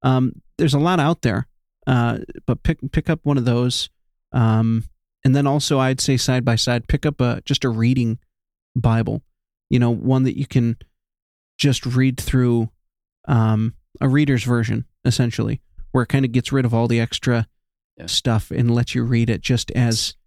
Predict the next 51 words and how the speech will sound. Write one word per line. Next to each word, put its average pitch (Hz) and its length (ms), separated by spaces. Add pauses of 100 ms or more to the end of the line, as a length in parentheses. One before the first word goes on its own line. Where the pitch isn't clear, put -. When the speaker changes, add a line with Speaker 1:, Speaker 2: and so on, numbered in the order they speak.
Speaker 1:
it 127 160
was - 160
written, 117 400
as 113 260
it, 123 300
basically 131 360
in 110 80
Speaker 2:
Mm-hmm. 113 80
Speaker 1:
letter 120 180
form, 110 380 (680)
um, 113 440 (800)
so - 120
that 139 100
you 131 120
can 143 160
actually 135 300
sit - 240
down 117 240
and 110 100
enjoy 117 400
God's 110 340
word 117 240
for 120 140
what 117 140
it 107 80
is, 104 360
and 123 140
not 117 180
treat 123 220
it 113 160
always 131 400
like 113 180
a, 113 160 (480)
a, 104 340
a, 107 280
a 120 60
s-, - 260 (100)
you 123 120
know, 110 100
a 107 60
study 139 280
class, 113 380
but, - 220 (600)
um, 117 220
to - 120
just - 440
sort 123 220
of 107 80
bask 117 400
in 110 80
his, 110 400